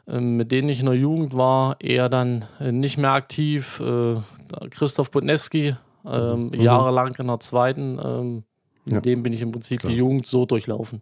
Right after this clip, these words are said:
Speaker 2: Mhm, okay. Warst du denn in der, du hast ja gesagt, du bist in der D-Jugend eingestiegen. Warst du denn, vielleicht nicht gleich, aber dann sich entwickelnd,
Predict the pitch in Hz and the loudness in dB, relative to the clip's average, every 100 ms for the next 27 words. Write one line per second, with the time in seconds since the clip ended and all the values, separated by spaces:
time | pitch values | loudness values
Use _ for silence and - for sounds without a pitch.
0 | - 110 110 - 110 123 101 - - - | -4 0 0 -2 0 0 0 -8 -18 -18
1 | - - 104 - 131 117 120 117 110 104 | -8 -4 -4 -2 2 4 4 2 0 0
2 | 98 90 95 101 95 - 117 117 92 98 | 0 -2 -2 -2 -2 -4 -2 0 2 0
3 | 117 - 95 98 107 - 104 90 104 110 | 0 -4 -12 -8 -6 -4 -4 0 0 0
4 | 107 95 92 92 - 85 85 - - _ | 0 -4 -4 -4 -6 -8 -8 -12 -18 _
5 | 95 101 - 107 104 104 95 - - 90 | -4 -4 -2 0 2 0 -2 -8 -10 -8
6 | 90 87 98 101 107 95 92 98 113 - | -8 -6 0 2 2 0 0 0 -2 -4
7 | 78 98 107 90 113 131 127 117 | -6 -6 -4 -4 -2 2 2 2